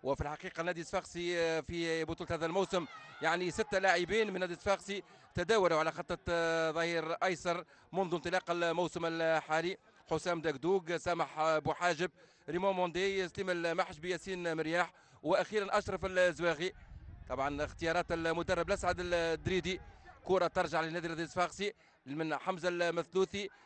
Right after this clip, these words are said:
لسوكاري لكينغسلي إيجو، وفما، آه،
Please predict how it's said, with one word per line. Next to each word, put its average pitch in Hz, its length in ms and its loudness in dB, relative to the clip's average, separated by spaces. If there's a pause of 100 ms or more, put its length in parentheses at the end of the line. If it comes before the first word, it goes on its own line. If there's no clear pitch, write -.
(100)
لسوكاري 180 960 2 (380)
لكينغسلي 175 1400 0
إيجو، 175 440 6 (320)
وفما، 196 580 6
آه، 165 1000 4